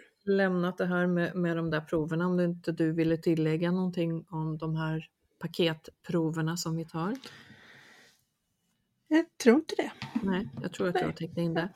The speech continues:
Speaker 2: Mm.
Speaker 1: Eh, solkräm under graviditet.
Speaker 2: Mm.
Speaker 1: Eh, det är, eh, sommar som vinter som vi smörjer in oss, eftersom vi ju gillar, eh,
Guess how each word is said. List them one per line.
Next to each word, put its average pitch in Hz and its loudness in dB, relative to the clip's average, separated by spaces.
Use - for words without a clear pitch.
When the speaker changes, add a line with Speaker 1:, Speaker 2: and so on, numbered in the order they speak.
Speaker 2:
Mm. 208 6
Speaker 1:
Eh, 202 2
solkräm 226 4
under 180 4
graviditet. 175 0
Speaker 2:
Mm. 311 8
Speaker 1:
Eh, 180 0
det 190 6
är, 170 2
eh, 175 2
sommar 185 2
som 180 0
vinter 160 2
som 180 -2
vi 175 2
smörjer 165 0
in 156 2
oss, 175 -2
eftersom 170 -2
vi 160 2
ju 160 2
gillar, 160 0
eh, 151 -2